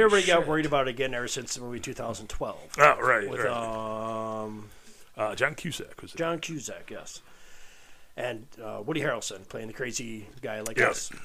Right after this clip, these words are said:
Speaker 1: And that would actually probably, they probably did a really good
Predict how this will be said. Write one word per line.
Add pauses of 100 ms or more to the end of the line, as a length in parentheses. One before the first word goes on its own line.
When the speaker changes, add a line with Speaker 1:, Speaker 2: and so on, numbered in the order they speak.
(1200)
Speaker 1:
And
that
would
actually
probably,
they
probably
did
a
really
good